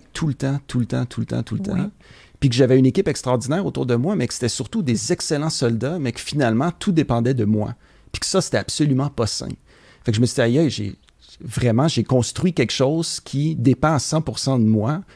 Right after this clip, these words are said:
Speaker 1: C'est pas vraiment une, une réussite, finalement, quand, quand on y pense, parce que si on m'enlève de l'équation, tout s'écroule. Et là, je me suis engagé,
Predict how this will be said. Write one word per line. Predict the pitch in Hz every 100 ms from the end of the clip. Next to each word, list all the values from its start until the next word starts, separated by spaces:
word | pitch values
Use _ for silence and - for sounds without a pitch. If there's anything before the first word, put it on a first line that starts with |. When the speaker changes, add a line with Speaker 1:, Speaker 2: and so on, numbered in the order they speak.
| -
Speaker 1:
C'est | - 127
pas | 160
vraiment | 139 123 120
une, | 127 104 - -
une | 113
réussite, | 113 101 - 175
finalement, | - 117 104 120
quand, | 107 95
quand | 107
on |
y | 98
pense, | 147 160
parce | 107 -
que | 120
si | -
on | 165
m'enlève | 139 127 139 131
de | 117
l'équation, | 117 110 104 - 127 170 233 _ - _ _
tout | -
s'écroule. | 160 117 - 107 87 76 - - - - - -
Et | - 120 120 117
là, | 113 147
je | 139
me | 127
suis | - 123
engagé, | 117 113 104 117 135 139 139